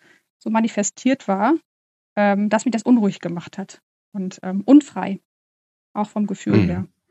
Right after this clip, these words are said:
Speaker 1: einfach.
Speaker 2: Ja, weil du ja vielleicht auch bestimmte Sachen, die du gerne gemacht hättest, gar nicht machen konntest, ne? So.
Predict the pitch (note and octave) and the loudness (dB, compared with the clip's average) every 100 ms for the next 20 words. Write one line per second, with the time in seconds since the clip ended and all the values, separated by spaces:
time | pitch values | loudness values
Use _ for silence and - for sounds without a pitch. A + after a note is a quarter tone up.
0 | _ F#3+ - G3 F#3+ - - - - A#2 | _ -14 -12 -12 -14 -12 -10 -6 0 2
1 | G#2+ G2 G#2+ A2 - G#2+ A2 A#2+ - - | 2 0 0 -2 -2 -2 -2 -4 -10 -8
2 | G#2 G#2 - F#2 G#2+ A#2 G#2+ A2+ A2 A#2 | -4 -4 -2 -2 -2 -2 0 0 -2 -2
3 | A#2 - - A2 - G#2+ G#2 C3+ A#2 G2+ | -4 -6 -6 -6 -4 -4 -2 -2 -2 -4
4 | F#2+ G2 G#2 A2 A#2 - - - G2 G2+ | -6 -4 -2 -2 -2 -12 -14 -8 -6 -6